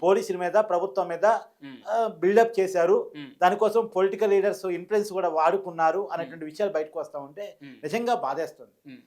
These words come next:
Speaker 1: నిజానికి ఇంటెలిజెన్స్ వ్యవస్థ
Speaker 2: మ్మ్.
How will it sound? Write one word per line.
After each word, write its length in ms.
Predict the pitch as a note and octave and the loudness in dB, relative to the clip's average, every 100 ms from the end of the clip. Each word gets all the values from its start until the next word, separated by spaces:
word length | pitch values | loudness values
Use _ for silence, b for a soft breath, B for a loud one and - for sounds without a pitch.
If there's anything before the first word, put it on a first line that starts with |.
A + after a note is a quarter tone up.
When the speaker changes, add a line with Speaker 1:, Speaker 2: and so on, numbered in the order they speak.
| _ C3+ | _ -10
Speaker 1:
నిజానికి 720 | C#3 A3+ A3+ A3+ C#3 D3+ F#3+ _ _ _ C#3+ | 4 4 4 0 -8 -8 -10 _ _ _ -12
ఇంటెలిజెన్స్ 560 | F3+ B3 A#3 A3 A3 | -8 -4 0 0 0
వ్యవస్థ 360 | F3 F3+ F#3+ A3 | 2 2 2 2
Speaker 2:
మ్మ్. 460 | G#3 - - C#3+ | 4 2 -4 -18